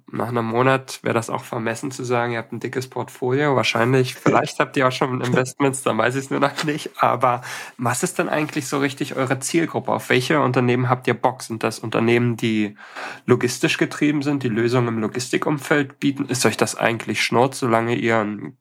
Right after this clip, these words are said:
Speaker 1: guten Case dahinter seht? Was ist die Zielsetzung? Wer kann sich eigentlich bewerben?
Speaker 2: Ja, erstmal kann das in der Tat jeder, aber wir haben ganz klar den Fokus auf Logistik und Supply Chain Management, weil wir dort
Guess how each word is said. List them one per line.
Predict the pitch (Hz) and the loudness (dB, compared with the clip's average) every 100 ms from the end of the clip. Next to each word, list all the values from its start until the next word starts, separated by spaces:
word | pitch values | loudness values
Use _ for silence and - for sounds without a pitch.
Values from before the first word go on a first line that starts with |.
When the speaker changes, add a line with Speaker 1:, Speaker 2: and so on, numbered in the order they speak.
| - | -2
Speaker 1:
guten | 127 - | -2 -2
Case | - - 131 - | 0 0 2 2
dahinter | 151 151 151 147 | 0 0 0 0
seht? | 135 139 143 - | 0 0 0 -2
Was | 123 | -8
ist | |
die | - | -10
Zielsetzung? | 127 135 131 113 - 107 | -6 -2 0 0 -2 -2
Wer | 107 | 0
kann | 120 151 131 | 0 0 -2
sich | 113 | -4
eigentlich | - 117 127 | -6 -6 -8
bewerben? | 117 113 120 107 - _ _ - | -2 2 2 0 -8 _ _ 0
Speaker 2:
Ja, | 127 | 2
erstmal | 127 - - 180 | 4 2 4 2
kann | 165 160 | 4 4
das | 151 | 4
in | 147 143 | 4 2
der | 131 | 2
Tat | - 113 | 2 0
jeder, | 110 117 147 165 | 2 2 4 2
aber | 135 | 2
wir | 127 | 0
haben | 127 | 2
ganz | 120 123 127 | 4 2 0
klar | - 117 113 131 | -2 2 4 4
den | 131 | 2
Fokus | 127 - 131 123 | 0 -6 -4 -2
auf | - 120 117 | 0 -2 -2
Logistik | 110 117 123 - 123 | -4 -2 -2 -2 0
und | 117 | 0
Supply | 113 107 - 113 | 0 0 2 4
Chain | 123 131 | 2 0
Management, | 123 123 117 117 113 | 2 0 0 0 2
weil | 110 | 4
wir | 110 | 2
dort | 107 104 107 120 - - | 2 4 6 4 0 -10